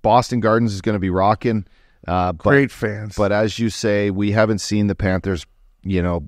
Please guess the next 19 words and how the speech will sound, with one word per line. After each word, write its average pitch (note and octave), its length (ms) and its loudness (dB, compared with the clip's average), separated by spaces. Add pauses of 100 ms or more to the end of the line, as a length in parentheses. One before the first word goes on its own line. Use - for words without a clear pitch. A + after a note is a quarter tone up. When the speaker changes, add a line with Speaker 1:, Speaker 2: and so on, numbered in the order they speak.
Speaker 1:
best G2 280 -2
players F#2 400 -2
be F#2 180 -2
their F#2 120 0
best F2+ 260 -6
players G2 340 -2
yet. A#2 200 2
Speaker 2:
Yeah. G2+ 120 -4
Speaker 1:
And F2 440 -4 (120)
when F#2+ 160 -4
that G2+ 160 0
happens, F#2+ 480 0
it's, - 280 -8
uh, D#2+ 240 -4
it's - 160 -12
turn F#2+ 200 -4
the E2 80 -4
lights D2 280 -8
out." C#2 160 -16